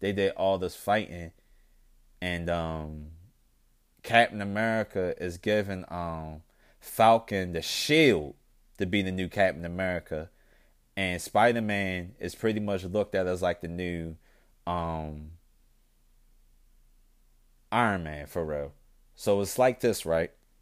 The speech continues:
I feel like, um, the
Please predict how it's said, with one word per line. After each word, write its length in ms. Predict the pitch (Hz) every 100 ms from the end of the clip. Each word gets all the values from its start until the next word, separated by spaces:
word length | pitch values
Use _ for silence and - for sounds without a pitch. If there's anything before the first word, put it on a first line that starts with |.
| _ _ _ _ _ _ - - -
I 100 | 104
feel 340 | 110 139 139 139
like, 380 | 120 113 101
um, 640 | 104 95 92 87 82 80 80 - _ _ - - _ _ _ _ _ _ _ _ _ _ _ _ _ _ _ - - _
the 200 | - 95